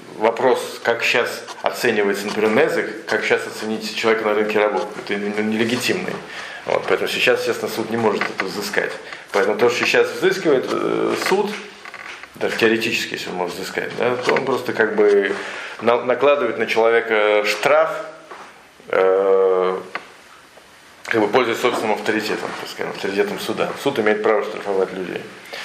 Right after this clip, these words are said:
Вот. Но штрафы из Торы, штрафы из Торы, вот то, что, которое называется вот, там, бошет, или там вот цар, да, то, что мы сказали,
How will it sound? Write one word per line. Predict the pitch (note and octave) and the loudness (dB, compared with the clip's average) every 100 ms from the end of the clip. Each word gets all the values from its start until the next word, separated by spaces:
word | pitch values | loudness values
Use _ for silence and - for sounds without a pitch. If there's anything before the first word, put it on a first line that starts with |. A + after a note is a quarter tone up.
| - - - | -10 -8 -2
Вот. | F#2+ G2+ | -2 2
Но | A#2 | 2
штрафы | - D3 C3 - | 2 4 2 2
из | A#2+ - | -2 0
Торы, | D#3+ G#3 D#3 B2 - - | 2 4 4 2 -2 -6
штрафы | - B2 A2+ - A2+ | -2 2 2 2 -4
из | - | 0
Торы, | A#2+ G2+ F2+ - - - - - | 2 2 0 -6 -12 -14 -14 -10
вот | G#2 - | -10 2
то, | A#2 | 2
что, | - | 2
которое | G2+ G#2 | 0 0
называется | G#2 A2 G#2 F2+ - F2+ | 2 4 4 2 0 -8
вот, | - - | -10 -8
там, | E2 | -8
бошет, | E2 B2 D3+ C3 A2+ - - - - - F#2 | 2 4 4 2 -4 -6 -16 -18 -20 -20 -6
или | F#2+ F#2 F2+ | -4 -2 0
там | F2+ E2+ | 2 2
вот | - | -2
цар, | - C3 D3 B2 - - - | 2 4 6 4 0 -8 0
да, | A2+ | 0
то, | A2 | 0
что | G2+ | -6
мы | G#2 | -6
сказали, | G2+ G#2+ G2 F2+ F2+ | -2 0 2 2 0